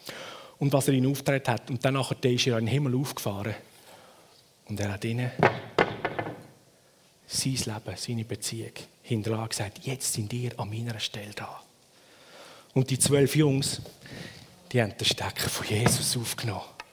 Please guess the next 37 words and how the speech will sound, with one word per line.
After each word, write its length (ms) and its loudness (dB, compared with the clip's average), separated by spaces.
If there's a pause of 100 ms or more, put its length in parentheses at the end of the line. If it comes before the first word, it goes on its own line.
(1000)
Und 120 -2
weißt 200 4
du, 20 0
was 120 2
der 160 0
Hammer 300 2
ist? 300 -4 (540)
Von 180 4
dem 180 2
Moment 500 4
an, 200 0 (320)
wo 80 0
du 200 2
ein 60 2
Kind 340 2
von 160 0
Gott 340 -2
bist, 300 0 (360)
kommst 340 -2
du 60 0
das 140 -2
Leben 240 -2
von 180 -2
Jesus 460 -2
über. 200 -6 (840)
Weißt 200 6
du, 20 4
was 120 4
die 80 4
Spitze 440 4
vom 180 4
Stab 380 6
von 120 2
Jesus 500 6
ist? 220 2 (480)
What 680 4 (260)
the? 80 0